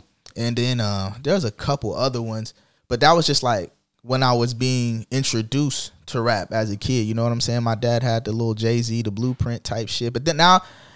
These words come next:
as I get older, I'm inspired by so many different artists. I'm always inspired by a song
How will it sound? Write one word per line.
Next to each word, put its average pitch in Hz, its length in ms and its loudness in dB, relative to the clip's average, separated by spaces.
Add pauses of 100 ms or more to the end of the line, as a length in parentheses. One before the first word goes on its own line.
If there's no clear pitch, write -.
as 131 160 6
I 127 120 8
get 117 200 4
older, 160 480 6 (600)
I'm 208 180 6
inspired 135 500 4
by 113 200 4
so 147 320 6
many 147 320 2
different 131 400 2
artists. 139 260 2
I'm 185 120 8
always 208 260 6
inspired 151 380 2
by 120 240 4
a 104 40 2
song 123 520 2